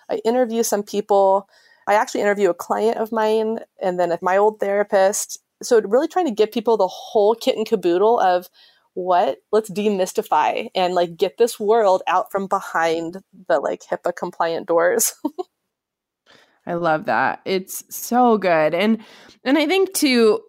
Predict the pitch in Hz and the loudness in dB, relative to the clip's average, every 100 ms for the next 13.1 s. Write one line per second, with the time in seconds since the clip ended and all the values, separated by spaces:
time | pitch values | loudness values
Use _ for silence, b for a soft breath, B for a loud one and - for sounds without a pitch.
0 | - 220 233 247 262 262 233 226 220 202 | -2 2 4 2 0 2 2 2 0 -2
1 | 208 226 220 214 - 196 139 175 180 156 | 0 0 0 0 0 0 0 0 0 -4
2 | - 196 175 147 147 - - 131 202 208 | -2 0 2 0 -2 -6 -4 -2 -2 -4
3 | - 214 202 165 165 - 185 180 180 165 | 0 2 2 2 -2 -2 -2 0 0 -2
4 | 180 185 180 185 175 170 170 170 - 175 | -2 -4 -2 -2 0 0 -2 -2 -2 -2
5 | 170 - 170 156 175 156 - 175 170 160 | -2 -2 -4 -2 -2 -4 -2 0 2 0
6 | 165 165 - 190 180 160 156 156 B B | 0 -4 -6 -4 0 2 2 -2 B B
7 | B B 226 226 226 220 202 202 214 190 | B B 2 4 4 2 0 0 0 0
8 | 185 208 196 180 185 185 - 202 175 170 | 0 -2 -2 -4 -2 -2 -2 -2 0 0
9 | 175 - 185 185 180 180 196 185 170 196 | -2 -2 0 2 0 0 0 2 2 0
10 | 185 175 190 185 175 160 175 175 170 170 | -2 -4 0 -2 0 -2 -2 0 0 -2
11 | 185 - 202 175 165 170 202 185 175 180 | -4 -2 0 0 0 0 -2 -2 -2 -2
12 | 175 175 170 175 170 175 170 - 180 170 | -4 -4 -4 -6 -4 -4 -4 -4 -4 -4